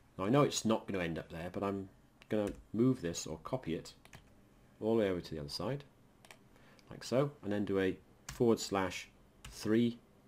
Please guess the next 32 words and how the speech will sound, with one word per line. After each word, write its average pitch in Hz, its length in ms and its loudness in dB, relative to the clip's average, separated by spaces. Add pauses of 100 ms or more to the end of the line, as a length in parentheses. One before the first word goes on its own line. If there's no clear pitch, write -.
(280)
enter, 104 380 0 (160)
and 113 100 -2
that's 117 140 -2
gonna 110 160 0
create - 420 2 (560)
a 90 40 -8
division 110 520 4 (680)
based 107 280 2
on 92 100 0
this, - 340 -2 (1080)
and 92 100 -8
I 90 60 -8
can 85 320 -8
select - 400 -4
that 87 220 -4
and 95 120 -18
delete 85 300 -8
it, 82 200 -8 (260)
select - 300 -10 (300)
that 135 220 -4
and - 80 -12
delete 80 300 -8
it, 73 180 -10 (960)
and 87 80 -8
then 87 100 -4
obviously 95 280 -4
these 90 220 -4
need 87 120 -6
to - 80 -14
be 87 60 -4
a 82 40 -6
bit - 220 -10